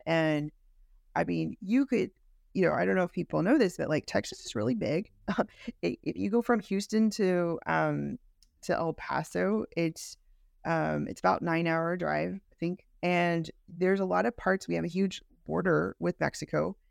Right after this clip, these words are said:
And there's a lot of, you could be going to Big Bend National Park and you might be asked, a, a fellow immigration attorney told me his, they were in Marfa, which is a cute little town in the middle of nowhere, and they were, uh,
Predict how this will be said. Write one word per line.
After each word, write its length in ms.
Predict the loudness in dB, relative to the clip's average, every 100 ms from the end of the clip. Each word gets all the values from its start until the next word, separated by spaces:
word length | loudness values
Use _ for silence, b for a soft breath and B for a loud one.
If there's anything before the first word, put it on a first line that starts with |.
| _ -4
And 140 | 0 2
there's 180 | 2
a 80 | 0
lot 280 | 0 0 0
of, 60 | 0
you 120 | -2
could 140 | 0 0
be 80 |
going 220 | 2 2 0
to 100 | 0
Big 240 | -2 0
Bend 180 | 0 0
National 380 | -2 -4 -6 -4
Park 400 | 2 4 2 -2 _ _ _ _ _ _
and 460 | 2 4 4 2 0
you 160 | -2 0
might 220 | 0 0
be 200 | 0 0
asked, 460 | 0 -2 -4 -12 -6
a, 180 | -2 -2
a 60 | 0
fellow 220 | 2 2
immigration 400 | 0 0 0 0
attorney 240 | 0 0
told 200 | 0 0
me 260 | 0 0 -2 _ _ _ -4
his, 480 | -2 0 -4 -10 -20 -20 -12
they 240 | -2 2
were 100 | 4
in 120 | 4
Marfa, 560 | 4 2 2 2 2 2 -4 _ -10
which 140 | -8
is 80 | -8
a 20 |
cute 220 | -6 -2
little 220 | 2 2
town 360 | 0 -2 0 0
in 60 | -2
the 60 |
middle 160 | -2 -2
of 60 |
nowhere, 320 | 0 0 -2 -6 _ _ _ _
and 360 | 0 2 0 -2 0
they 180 | 2 4
were, 320 | 4 2 0 _ _ _ _
uh, 80 | -12